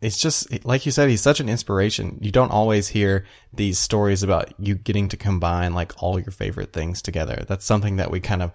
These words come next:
are like, "Uh, that'll happen. Maybe I'll get to do this once in a while." But it's so great that he gets to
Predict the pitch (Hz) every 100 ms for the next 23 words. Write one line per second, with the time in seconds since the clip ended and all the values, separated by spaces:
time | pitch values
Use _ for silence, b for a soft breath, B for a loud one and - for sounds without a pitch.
0 | - 95 90 85 - 143 139 127 123 127
1 | 113 107 104 104 104 104 101 98 - 98
2 | 104 101 98 95 87 98 95 101 95 95
3 | 95 92 95 92 90 95 87 85 85 85
4 | 90 b b b - 101 90 - 123 110
5 | 107 98 92 95 110 123 - 92 87 -